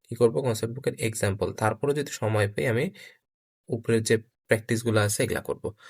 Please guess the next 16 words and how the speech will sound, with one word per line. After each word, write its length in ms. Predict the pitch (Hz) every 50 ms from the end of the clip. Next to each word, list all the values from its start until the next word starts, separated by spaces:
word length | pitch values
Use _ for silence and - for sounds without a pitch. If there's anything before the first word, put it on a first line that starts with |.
| - - _ _
So, 220 | - - 113 - - -
এই 200 | 131 131 139 135
হইতেছে 460 | 131 139 131 131 131 131 - 151 131
তোমার 260 | - 110 117 123 123
overall 460 | - 120 117 110 113 113 113 117 117 107
একটা, 360 | 107 107 - - 127 135 147
তোমার 300 | - - 107 107 107 110
হচ্ছে 200 | 107 - - 117
মেইন 240 | 117 117 113 117 113
গাইডলাইন, 360 | 104 92 95 95 98 95 98
যেটা 160 | 98 95 98
সবাই 360 | 98 - - 101 110 110 110
করার 200 | 110 104 101 101
চেষ্টা 320 | 98 - - - - - -
করবা। 260 | - - - - - _ _ - - - - - - _ - -
এবং 140 | 110 120